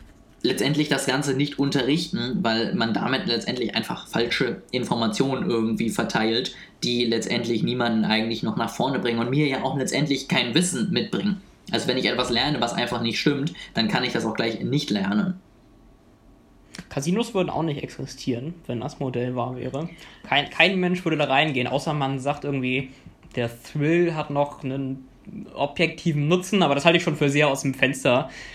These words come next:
Speaker 2: gelehnt. Also, ja, es ist, ich finde, Casinos sind ein sehr schönes, äh, Beispiel für einen Wirtschaftszweig, der auf der Irrationalität der Menschen basiert.
Speaker 1: Und der ja damit auch extrem erfolgreich ist.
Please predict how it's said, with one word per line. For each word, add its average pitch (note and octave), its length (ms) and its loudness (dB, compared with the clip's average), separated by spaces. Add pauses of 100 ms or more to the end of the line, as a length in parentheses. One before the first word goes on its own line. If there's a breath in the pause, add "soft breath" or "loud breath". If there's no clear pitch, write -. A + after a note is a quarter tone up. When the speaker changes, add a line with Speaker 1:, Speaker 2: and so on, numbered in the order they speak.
Speaker 2:
gelehnt. B2 380 0
Also, A#2 260 -2
ja, A#2+ 220 -4
es D#3 140 -8
ist, D3 80 -4
ich D3+ 120 -4
finde, E3+ 160 2
Casinos F3+ 300 2
sind C#3+ 240 -2
ein C3+ 100 -2
sehr D#3 200 4
schönes, C#3 560 -2
äh, B2 280 0 (280 loud breath)
Beispiel C3+ 340 0
für B2 140 -4
einen B2 160 -2
Wirtschaftszweig, B2+ 680 -4
der A#2 100 -4
auf B2 80 -8
der - 100 -10
Irrationalität - 760 -8
der F2+ 60 -8
Menschen - 440 -8 (320 soft breath)
basiert. B2 380 -2
Speaker 1:
Und D3 100 2
der C#3+ 120 2
ja C3+ 200 2
damit B2 240 2
auch G#2 160 0
extrem G#2+ 340 0
erfolgreich - 520 -2
ist. - 240 -8